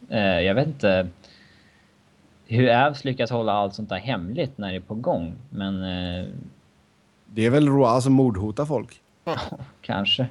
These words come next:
Speaker 1: Men det, det, det som Friedman skrev, att det, det, det var en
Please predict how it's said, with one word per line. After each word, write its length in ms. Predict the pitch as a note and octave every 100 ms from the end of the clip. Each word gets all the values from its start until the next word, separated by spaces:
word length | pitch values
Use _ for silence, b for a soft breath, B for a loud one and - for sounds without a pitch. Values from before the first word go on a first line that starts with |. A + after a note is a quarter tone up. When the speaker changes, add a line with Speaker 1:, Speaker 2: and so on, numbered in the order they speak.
| -
Speaker 1:
Men 140 | C3+
det, 380 | C3 D3 C#3 B2+ A#2 - - D#2 -
det, 300 | C3 C3+ C3
det 360 | C3+ D#3 D#3
som 440 | C#3 D#3 D3 C#3 C3+ - _
Friedman 440 | - C#3+ F3 D3 A2
skrev, 520 | - D#3+ D3 F#2+ F#2+ b b b b b _ _ _
att 180 | - -
det, 120 | B2+
det, 220 | A2 - F#2+
det 120 | C3 B2+
var 340 | C3+ C3+ C3+
en 380 | C3 B2 A#2+